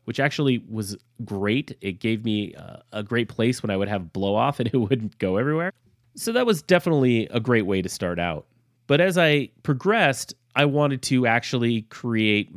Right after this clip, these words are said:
more temperature control. So my first temperature controller was, I, is, is my current fermentation chamber. I've talked about it a few times on the show,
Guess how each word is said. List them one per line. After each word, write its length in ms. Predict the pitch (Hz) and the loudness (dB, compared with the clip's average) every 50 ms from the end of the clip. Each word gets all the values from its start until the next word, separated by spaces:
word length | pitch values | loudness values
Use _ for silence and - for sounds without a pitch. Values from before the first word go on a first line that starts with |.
| 113 - | -8 -4
more 240 | 123 120 123 123 120 | -2 0 0 0 0
temperature 380 | - 117 95 - - - 90 | -2 -4 -6 -6 -8 -12 -12
control. 400 | - 85 80 - - 67 60 - _ | -12 -12 -12 -10 -10 -12 -12 -14 _
So 300 | - - 175 196 208 196 | -10 -6 -4 -2 -2 -2
my 180 | 170 185 196 190 | -2 -2 -2 -2
first 300 | - - 233 247 - - | -2 -2 -4 -4 -2 -2
temperature 560 | - 190 160 - _ _ - 135 - - 131 | -2 -2 -2 -6 _ _ -14 -8 -6 -4 -4
controller 560 | - 120 110 - - 107 104 104 101 104 104 | -2 -4 -4 -2 0 0 0 0 0 0 -2
was, 460 | 101 95 104 104 101 98 95 - - - _ - | -2 -2 0 0 0 -2 -2 -6 -10 -16 _ -6
I, 320 | 101 107 107 101 104 107 - _ _ _ _ _ _ _ _ _ _ _ _ _ | -2 0 0 0 0 -2 -6 _ _ _ _ _ _ _ _ _ _ _ _ _
is, 240 | - 120 120 120 120 | -2 0 0 0 0
is 240 | - 127 135 117 123 | -2 -4 -4 -2 0
my 140 | 131 127 | 0 0
current 440 | 120 - - - 156 156 151 131 - | 0 -2 -2 0 2 2 2 0 -2
fermentation 540 | - 147 139 139 135 - 151 160 - - 110 | -4 -2 -2 -2 -2 -2 -4 -4 -4 -4 -6
chamber. 380 | - - 82 78 78 85 92 - | -6 -6 -8 -6 -6 -8 -10 -6
I've 160 | - 113 120 | -6 -6 -4
talked 240 | - - 190 185 - | 0 0 0 0 0
about 240 | 180 151 147 135 127 | 0 0 0 2 0
it 80 | 117 | 0
a 60 | 110 110 | -2 -4
few 200 | - 151 165 175 | -6 -6 -6 -4
times 380 | - - 117 104 104 98 98 | -2 -2 -2 0 -2 -2 -6
on 300 | - - 117 131 143 143 | -10 -6 -2 -2 -2 0
the 80 | 131 120 | -2 -4
show, 340 | - - 87 85 90 117 | -6 -6 -4 -4 -4 -6